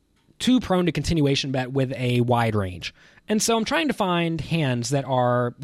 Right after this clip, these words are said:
good to put into a checking range. And this usually means hands that are, you know, pretty good, hands that can, that you can bet with, but you don't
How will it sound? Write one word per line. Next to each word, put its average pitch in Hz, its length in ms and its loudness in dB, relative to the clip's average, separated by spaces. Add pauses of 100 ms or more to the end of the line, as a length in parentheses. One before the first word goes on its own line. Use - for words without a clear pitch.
good 226 280 0
to 175 80 -6
put 180 160 0
into 156 220 0
a 135 60 0
checking 127 580 -4
range. 95 480 -6 (420)
And 170 140 0
this 240 140 -2
usually 240 300 -2
means 180 220 -2
hands 147 280 -2
that 139 80 0
are, 117 520 0 (1000)
you 370 40 -2
know, 247 120 2
pretty 339 240 0
good, 135 240 0
hands 196 180 2
that 170 140 -8
can, 151 280 -2 (300)
that 170 140 0
you 170 120 -2
can 156 560 -2
bet 185 280 -2
with, 160 160 -2
but 156 60 0
you 151 40 0
don't 160 300 -2